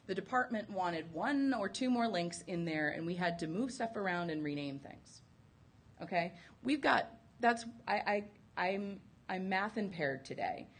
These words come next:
so I don't know exactly how many links that is, but I can tell you, trying to do that in Drupal, in the menu system, when half of the content isn't even in Drupal yet, that's a lot of development time just on messing around with menus.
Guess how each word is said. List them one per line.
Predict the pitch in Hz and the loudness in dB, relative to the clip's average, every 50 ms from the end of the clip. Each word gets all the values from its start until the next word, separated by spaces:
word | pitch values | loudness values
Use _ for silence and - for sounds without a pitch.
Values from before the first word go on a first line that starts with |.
| - - - | -20 -20 -14
so | - - 214 214 | -2 2 4 6
I | 226 | 6
don't | 277 302 302 | 6 4 4
know | 277 254 | 2 2
exactly | 214 180 190 180 175 170 - 185 170 | 2 2 4 4 4 4 2 0 -2
how | 165 170 160 | 0 -2 -2
many | 156 151 143 143 | 0 0 -2 -2
links | 147 143 147 147 - - | -2 -2 -2 -4 -2 -4
that | 147 143 135 | -4 -2 -2
is, | 120 - - | -4 -6 -4
but | - 180 | 0 2
I | 190 214 | 2 4
can | 220 262 240 | 4 4 2
tell | 233 - - 359 381 381 320 | 2 2 4 6 6 6 6
you, | 226 151 104 - - - - - - - - - - - - - - | 2 0 -2 -2 -4 -8 -10 -16 -20 -20 -20 -20 -20 -20 -20 -8 -8
trying | - - 262 262 285 330 320 | 2 6 8 8 8 8 4
to | 302 311 | 4 4
do | 285 269 254 | 4 4 6
that | 240 220 220 | 6 4 4
in | 196 196 | 4 2
Drupal, | 190 180 165 170 170 226 247 320 349 - - - - - - - - - - - - - - - - - - - - - - - - - - - - - | 0 0 -2 0 0 0 -2 -2 -4 -6 -14 -20 -20 -20 -20 -20 -20 -20 -20 -16 -12 -12 -12 -12 -14 -20 -20 -20 -20 -20 -20 -20 -20 -20 -20 -20 0 6
in | 226 220 | 8 8
the | 233 220 | 8 8
menu | 202 185 190 214 226 240 | 8 6 4 4 2 2
system, | - 285 277 - - 185 - 370 359 - - - - - - - - - - - - - - - | 0 -2 -4 -2 -2 -4 -4 -4 -6 -8 -12 -20 -20 -20 -20 -20 -20 -20 -20 -20 -20 -20 -20 -8
when | - 202 226 214 202 208 202 208 208 202 202 196 196 190 196 196 196 | 2 6 8 8 8 8 6 4 0 0 0 0 0 0 -2 -4 -6
half | 196 - 202 202 208 - | 0 2 2 2 2 2
of | 226 | 0
the | 226 | 0
content | 220 - 226 208 220 220 226 220 214 214 - | 0 2 2 2 2 2 2 0 0 0 -2
isn't | - 190 196 202 208 | -2 -2 -2 0 0
even | 190 190 196 190 190 | 0 0 0 0 0
in | 180 180 180 | 0 -2 -2
Drupal | 180 175 175 - 254 262 | -2 -4 -2 -2 0 2
yet, | 302 381 - - - - - - - - - - - - - - - - - - - - - - - - - - - | 2 2 0 -2 -6 -14 -20 -20 -20 -20 -20 -20 -20 -20 -20 -20 -20 -20 -20 -20 -20 -20 -20 -20 -20 -20 -20 -18 -2
that's | - 277 349 - 370 | 2 2 2 4 4
a | 320 | 4
lot | 262 226 220 247 262 285 | 4 6 8 8 8 8
of | 277 233 | 8 4
development | 233 214 208 208 214 226 226 214 196 190 | 4 4 4 4 4 2 0 -2 -4 -4
time | - 180 165 156 156 151 - | -2 -2 0 0 0 -2 -4
just | - - - 208 220 220 208 208 - | -8 -4 2 4 4 4 4 2 0
on | 202 185 185 | 0 0 0
messing | 165 156 - 170 151 143 | 0 0 0 -2 0 0
around | 135 139 135 135 135 | 0 0 0 0 -2
with | - - | -4 -6
menus. | - 120 - - - - - - - - | -6 -6 -6 -6 -10 -12 -12 -14 -14 -16